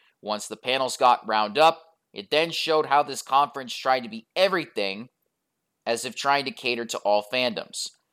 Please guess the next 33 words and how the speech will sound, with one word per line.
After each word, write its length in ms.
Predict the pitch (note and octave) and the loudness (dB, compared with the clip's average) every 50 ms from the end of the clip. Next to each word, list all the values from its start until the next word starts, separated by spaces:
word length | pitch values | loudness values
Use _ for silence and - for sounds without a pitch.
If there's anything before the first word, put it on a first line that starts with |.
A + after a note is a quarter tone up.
| _ _ _ - | _ _ _ -12
It 100 | G2+ - | 0 2
got 160 | B2 B2 B2 | 4 4 4
exposed 560 | B2 - - - - A#2+ A#2 A#2+ B2 A#2+ - | 2 -2 -6 -4 -2 0 0 0 0 -4 -8
to 80 | - C3 | -8 -8
the 100 | A#2+ A#2 | -8 -8
risk 380 | G2 F#2+ G2+ A2 - - - | -6 -4 -6 -4 -6 -8 -10
of 100 | A2 F2+ | -12 -12
losing 320 | F#2 G2 G2+ G2+ A2+ G2+ G2 | -10 -10 -10 -10 -12 -12 -8
focus. 680 | - - A2+ G#2+ - - - - - - - - - _ _ _ _ _ _ _ _ _ _ _ _ _ _ _ _ _ _ _ _ _ _ _ _ _ _ _ _ _ _ _ _ _ _ _ _ _ _ _ _ _ _ _ _ _ - | -4 -2 -2 -2 -2 -6 -10 -10 -8 -6 -6 -8 -10 _ _ _ _ _ _ _ _ _ _ _ _ _ _ _ _ _ _ _ _ _ _ _ _ _ _ _ _ _ _ _ _ _ _ _ _ _ _ _ _ _ _ _ _ _ -12
With 120 | C3 C#3 | 0 6
all 160 | F#3+ A#3 B3+ A#3+ | 8 8 8 8
the 80 | F#3 | 4
panels 500 | - - G#3 A#3 B3 B3+ A3 D#3 C3+ - | 0 -2 -2 0 0 2 0 0 -2 -4
planned 460 | - - - C3+ A#2 G#2+ G2+ G2 F#2+ | -8 -8 -6 -4 -4 -2 -2 -2 0
out, 440 | F#2 E2 E2 G2 C#3+ - - - - _ _ _ _ _ _ _ _ _ _ _ _ _ _ _ _ | 2 4 4 2 2 -2 -6 -14 -18 _ _ _ _ _ _ _ _ _ _ _ _ _ _ _ _
here's 300 | _ - F#3 A3+ A#3 G3 | _ 2 4 4 4 4
a 60 | G3+ | 2
list 680 | E3+ C#3+ D3 E3+ D#3 A#2+ G#2+ - - - - - - - _ _ _ _ - | -2 0 2 2 2 2 2 -2 -6 -10 -10 -12 -16 -20 _ _ _ _ -4
of 160 | A#2 A#2+ G#2+ - _ | -4 -4 -6 -8 _
all 540 | - C3 C#3+ D3+ D#3 D#3 D#3 D3+ D#3 D#3+ D#3 _ _ _ _ _ _ _ - | 0 4 6 8 8 8 6 4 2 -4 -8 _ _ _ _ _ _ _ 2
of 240 | B2+ C#3+ D#3+ D3+ B2+ | 4 4 4 4 0
those 240 | A#2+ G#2+ G#2 F#2 - | -4 -6 -6 -8 -10
panels. 640 | - A#2 G2+ F2+ E2 - - - - - - - _ _ _ _ _ _ _ _ | -12 -12 -12 -12 -12 -14 -16 -16 -16 -16 -16 -16 _ _ _ _ _ _ _ _
This 120 | - F2+ G2+ | -18 -16 -14
is 120 | F#2+ G2+ | -12 -12
according 400 | A2 - - A#2+ A2+ A2 A2+ A2 | -14 -8 -6 -4 -4 -4 -6 -10
to 140 | - A#2+ A#2 | -12 -10 -6
an 80 | A2+ | -2
article 340 | A#2 A#2 A#2+ A#2 A#2 - A2+ | -2 -2 -2 -2 -4 -6 -4
by 180 | F#2+ G2 F#2 G2 | -2 -4 -4 -4
Jezebel 520 | F#2+ A#2 B2 B2 C3+ C#3 A#2 B2 A#2 A#2+ A2 | -4 -6 -6 -6 -6 -4 -2 0 0 0 0
dot 320 | - G#2 G#2 G2+ G2+ - | 2 2 2 2 0 -2
com. 360 | - A2+ G#2+ G2 E2 - - | -4 -4 -4 -4 -4 -6 -10